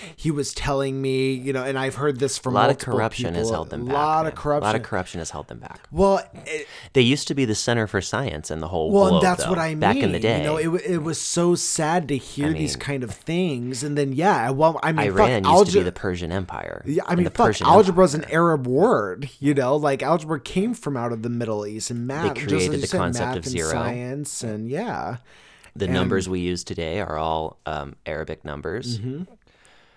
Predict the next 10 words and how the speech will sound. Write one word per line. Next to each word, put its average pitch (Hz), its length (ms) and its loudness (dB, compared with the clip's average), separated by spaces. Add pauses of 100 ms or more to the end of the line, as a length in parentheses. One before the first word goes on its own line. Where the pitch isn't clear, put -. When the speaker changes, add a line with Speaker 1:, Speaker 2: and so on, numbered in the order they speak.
(140)
Speaker 2:
But 107 320 2 (800)
you 117 120 -2
see 101 280 0
there, 110 580 0 (400)
that's 92 220 -2
another 131 240 2
thing. - 300 -8
So 90 460 0 (420)
we 110 200 0
consider, 95 640 -2